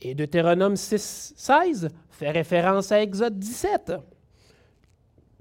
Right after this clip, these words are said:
Donc, à Exode dix-sept, on voit que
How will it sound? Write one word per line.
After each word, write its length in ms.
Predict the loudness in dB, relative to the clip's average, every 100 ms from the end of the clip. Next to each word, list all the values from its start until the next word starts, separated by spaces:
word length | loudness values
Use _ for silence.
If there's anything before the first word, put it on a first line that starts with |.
| _ _ _ _ _ _ _
Donc, 400 | 4 4 4 -2 6
à 100 | 6
Exode 360 | 6 6 4 4
dix-sept, 420 | -6 2 2 4
on 100 | 4
voit 180 | 6
que 120 | 6